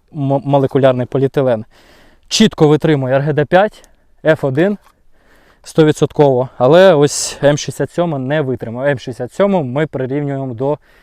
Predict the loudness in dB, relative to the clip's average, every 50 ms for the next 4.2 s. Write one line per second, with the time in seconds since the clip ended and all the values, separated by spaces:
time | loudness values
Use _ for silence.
0 | _ _ -2 0 0 0 0 -2 -4 -4 -4 -4 -6 -8 -12 -16 -16 -16 -20 -20
1 | _ _ 0 2 2 2 2 0 0 -2 -4 -4 -2 0 2 2 2 0 -2 -4
2 | -6 -6 -8 -10 -12 -10 -10 -10 -10 -10 -10 -10 -12 -12 -12 -12 -10 -6 -2 -2
3 | 0 0 0 -2 -4 -4 -4 -6 -6 -2 0 0 0 2 2 2 2 2 0 -2
4 | -2 -4 -4 -4